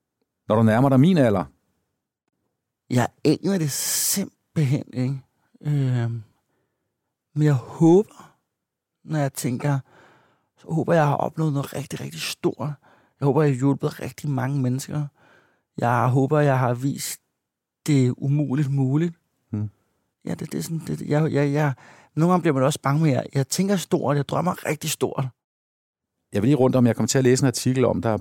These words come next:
Speaker 1: øh, da jeg sad og googlede dig, hvor der stod, at Gustav skal have en lille pige, og det
Speaker 2: Mm.
Speaker 1: viste sig så at være en hund,
Speaker 2: Mm.
Speaker 1: som du så ikke fik.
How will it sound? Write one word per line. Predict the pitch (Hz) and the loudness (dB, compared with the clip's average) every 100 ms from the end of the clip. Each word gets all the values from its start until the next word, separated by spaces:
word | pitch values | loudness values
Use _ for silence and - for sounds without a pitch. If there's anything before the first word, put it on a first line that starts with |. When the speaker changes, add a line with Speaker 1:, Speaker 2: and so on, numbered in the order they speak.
| - | -4
Speaker 1:
øh, | 98 | -2
da | 95 | -2
jeg | 95 | 0
sad | 117 | -2
og | 101 | 0
googlede | - 98 117 | -2 0 0
dig, | 95 90 90 - _ _ _ | 0 -2 -6 -20 _ _ _
hvor | 104 | 0
der | 107 | 2
stod, | - 123 117 - | 2 2 2 0
at | 98 - | -8 0
Gustav | 104 - 104 101 - | -2 0 0 0 -2
skal | - 90 | -4 -2
have | 98 | 0
en | 104 | 0
lille | 101 | -2
pige, | 104 90 87 107 - _ _ _ | -2 -4 -4 -4 -8 _ _ _
og | |
det | - | 0
Speaker 2:
Mm. | |
Speaker 1:
viste | 104 | 0
sig | - | 0
så | 104 | 2
at | |
være | 101 | 2
en | 90 | 2
hund, | 95 98 - _ _ _ _ | 0 -2 -4 _ _ _ _
Speaker 2:
Mm. | 160 156 165 | 0 0 0
Speaker 1:
som | 87 | -4
du | |
så | - | -2
ikke | 101 104 | -2 -2
fik. | 85 78 - | -4 -6 -12